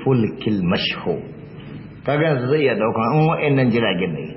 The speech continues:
Kaga a ruwan sanyi maganan ayan za ta fito. Ai al-mamlu'u rukkaba-, rukbanan.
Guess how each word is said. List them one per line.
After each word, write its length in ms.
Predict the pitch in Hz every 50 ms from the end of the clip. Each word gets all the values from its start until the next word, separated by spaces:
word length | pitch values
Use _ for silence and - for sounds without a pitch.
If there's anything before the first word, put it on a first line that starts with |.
| - - - - - - - - - - - -
Kaga 260 | - 120 127 127 147
a 100 | 139 135 127
ruwan 240 | 127 135 143 139 113
sanyi 320 | 127 139 139 143 147 147
maganan 400 | 135 113 95 104 107 107 101 85
ayan 240 | 67 90 104 101 98
za 120 | 95 95 -
ta 80 | - - -
fito. 160 | - - - - - - - - - - - - - - - - - - - - - - - - - - - - - - - - - - - - - - - - - -
Ai 240 | 110 123 139 139 123 - - - -
al-mamlu'u 920 | - 104 110 110 107 107 110 104 107 107 117 123 135 139 135 - - 110 98 85 - - - - - - - -
rukkaba-, 960 | 104 113 110 - - - - 117 101 95 90 87 101 98 85 69 95 104 104
rukbanan. 600 | 117 104 - - 110 95 95 92 92 87 78 76